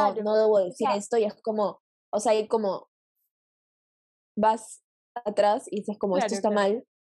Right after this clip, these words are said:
Speaker 2: no tengo que volver a decirlo",
Speaker 1: Claro,
Speaker 2: o
Speaker 1: así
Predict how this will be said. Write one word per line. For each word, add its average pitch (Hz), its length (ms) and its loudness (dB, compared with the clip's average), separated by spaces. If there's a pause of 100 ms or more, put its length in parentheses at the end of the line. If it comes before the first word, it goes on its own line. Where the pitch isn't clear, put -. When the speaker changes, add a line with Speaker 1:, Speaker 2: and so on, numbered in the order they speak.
(120)
Speaker 2:
no 208 420 0
tengo 202 260 0
que 202 80 -4
volver 175 360 0
a 170 60 0
decirlo", 160 540 -6
Speaker 1:
Claro, 196 200 0
Speaker 2:
o - 40 4
Speaker 1:
así 190 120 0